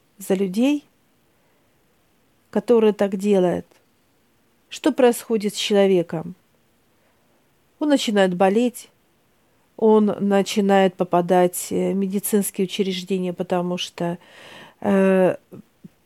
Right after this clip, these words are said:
болезни, которые, э, так сказать, нету понимания, как лечить и-, эти болезни.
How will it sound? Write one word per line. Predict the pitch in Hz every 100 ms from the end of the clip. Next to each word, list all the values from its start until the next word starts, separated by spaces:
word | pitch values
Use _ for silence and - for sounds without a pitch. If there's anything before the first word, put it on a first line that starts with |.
| _ _ _ _
болезни, | 202 180 214 247 262 214 196 185
которые, | 202 - 202 190 185 185 180 180 _ _ _ _ _ _ _ _ _ _ _
э, | - 151 - _ _ _ _ _ _ _
так | 208 202
сказать, | - 208 190 202 185 - _ -
нету | 202 233 226 208 196 - _ _ -
понимания, | 208 214 220 214 208 196
как | 202 190
лечить | 180 180 - 247 - 208
и-, | 190 - _ _ -
эти | 208 190
болезни. | 175 185 190 185 175 175 170 185